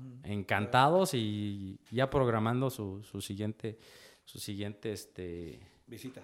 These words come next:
Speaker 1: su siguiente visita, sí.
Speaker 2: Pues ahí está la, creo que ahí está una de las respuestas, ¿no? De, de que si quieres conocer el origen, tienes que ir al lugar y conocerlo.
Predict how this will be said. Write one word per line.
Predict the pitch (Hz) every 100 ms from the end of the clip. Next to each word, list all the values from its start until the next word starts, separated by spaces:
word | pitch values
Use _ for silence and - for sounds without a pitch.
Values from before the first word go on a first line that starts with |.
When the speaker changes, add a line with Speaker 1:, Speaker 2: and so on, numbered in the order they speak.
| -
Speaker 1:
su | - - - 107
siguiente | - 107 107 113
visita, | 98 - 98 82
sí. | - 101 - _
Speaker 2:
Pues | 135 131
ahí | 147 170
está | 156 202 196
la, | 180 127 131 -
creo | 185 185
que |
ahí | 208 196
está | 180 190
una | 180 180
de | 151
las | 117
respuestas, | 107 - 139 135 - 107
¿no? | 117 151
De, | 131 104 110 107
de | 107
que | - 117 110
si | -
quieres | 123 165 185
conocer | 165 139 143 165
el | 147
origen, | 127 139 160 151
tienes | 143 135 -
que | 120
ir | 113 117
al | 110
lugar | 101 110 127 131
y | 123
conocerlo. | 107 104 104 131 -